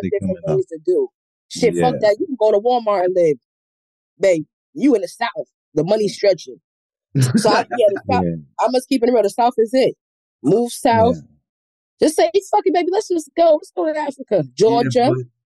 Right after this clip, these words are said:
Speaker 3: wouldn't you guys be lonely down there? Like, when you, how, how, how do you feel about, like, making new friends?
Speaker 2: She's twenty-two years old. That's college age. She got
Speaker 1: Yeah,
Speaker 2: enough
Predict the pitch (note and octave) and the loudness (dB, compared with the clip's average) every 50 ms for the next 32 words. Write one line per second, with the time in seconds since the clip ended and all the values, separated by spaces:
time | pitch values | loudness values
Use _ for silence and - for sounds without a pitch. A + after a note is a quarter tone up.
0 | _ _ _ _ A2 B2 C3+ D3 D3+ D3+ D3 C3+ C#3+ C#3 C#3 B2+ A#2 B2+ A#2 G#2+ | _ _ _ _ -2 -2 0 0 0 0 2 2 2 2 2 2 2 2 2 0
1 | G2+ F#2 F#2+ G2+ G#2 A2+ B2 C3 C#3+ C#3 C#3+ D3 D3 D3 D3+ D3+ D#3 D#3 B2+ G#2+ | 0 -2 -2 -2 0 2 2 2 2 2 0 0 0 0 0 0 0 0 0 0
2 | G2+ G#2 G2+ F#2+ G#2+ A#2 A#2 G#2 G#2+ A2+ - - A2+ A#2 A#2 A#2 A2 A2+ A2 A#2 | -2 -2 -4 -2 -2 -2 0 0 0 -2 0 0 0 0 0 0 -2 -2 0 0
3 | A#2 A#2 A#2+ A#2+ - B2+ A#2+ A2 A2+ A2 G2+ F#2+ G2+ A2 G#2+ A2+ G#2 G#2+ G2+ - | 0 2 0 0 0 0 0 2 2 0 0 0 -2 -2 0 0 0 0 0 -2
4 | - G#2+ A#2 A#2+ F#4 F#4+ - - F4 F4 E4 E4 - - D#4+ D#4 D#4 D4 C#4 C#4 | -2 0 2 4 2 2 0 -2 0 0 0 0 0 0 2 2 4 4 2 2
5 | C4 C4+ B3+ A#3 A#3+ C#4 - _ - C#4+ C4 B3 A3 G3 - D3+ C#3 B2+ A#2 G#2+ | 2 0 2 2 0 -2 -2 _ -6 -4 -2 -2 -2 -2 -2 -2 -2 -2 -4 -6
6 | _ _ _ - - C4 C#4 C4 B3 A#3 | _ _ _ -6 -2 0 2 4 4 4